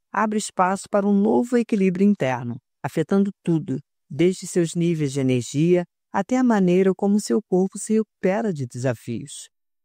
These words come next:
Agora que entendemos o impacto poderoso das crenças em nossa saúde, a grande questão é, como começar a transformá-las? No próximo capítulo, vamos explorar ferramentas e práticas para reprogramar o subconsciente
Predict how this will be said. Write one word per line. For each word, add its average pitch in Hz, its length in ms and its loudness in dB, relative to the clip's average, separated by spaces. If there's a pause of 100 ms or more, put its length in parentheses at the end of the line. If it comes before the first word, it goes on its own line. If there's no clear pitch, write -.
(120)
Agora 269 340 0
que 359 100 -2
entendemos 143 720 0
o 160 60 -2
impacto 151 520 -4
poderoso 139 720 0
das 131 220 0
crenças 131 500 -2
em 127 60 -2
nossa 117 280 0
saúde, 131 640 -2 (340)
a - 120 -4
grande 208 360 2
questão 202 440 2
é, 127 120 0 (400)
como 339 320 2
começar 240 500 2
a 196 80 0
transformá-las? 156 1000 -2 (400)
No 254 160 2
próximo 135 440 -2
capítulo, 151 580 -4 (320)
vamos 226 260 4
explorar 185 540 2
ferramentas 156 760 -2
e 143 40 -2
práticas 139 720 -4
para 143 220 2
reprogramar 175 800 0
o 156 40 -8
subconsciente 180 1120 -2